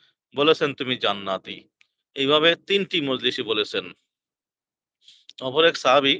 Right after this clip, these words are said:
ঘটনাটি শুনে বলল, "উনি কি আমল করে ওনাকে জান্নাতি ঘোষণা দেওয়া হলো?" উনি ওনার বাড়িতে মেহমান হইলেন।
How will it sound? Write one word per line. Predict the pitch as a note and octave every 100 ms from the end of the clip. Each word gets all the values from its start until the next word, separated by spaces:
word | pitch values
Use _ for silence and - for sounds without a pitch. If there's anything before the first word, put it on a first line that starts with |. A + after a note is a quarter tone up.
| _ _ -
ঘটনাটি | A#2 C#3 D3 D3 D3 - _ _ -
শুনে | - C#3 C#3 E3 _ _ _ _
বলল, | A#2 D3+ D3+ C#3 - _ -
"উনি | C#3+ C#3+
কি | - F3+
আমল | D3 C3 A#2
করে | A#2 A2 B2+ _ -
ওনাকে | A2+ B2 C#3
জান্নাতি | B2 A2+ A#2+ B2 C3
ঘোষণা | A#2+ A#2 B2+
দেওয়া | B2+ C3
হলো?" | C3+ C#3 B3+ _ _ _ _ _ _ _ _ _ _ _ _ _ _ _ _ _ _ _ _ _ _ _ _ _ _ _ _ _ _
উনি | C3+ D#3 E3+ - _ _ -
ওনার | C3+ D3
বাড়িতে | D3 D3 -
মেহমান | A#2+ A#2+ A#2+ A2
হইলেন। | G#2+ G2+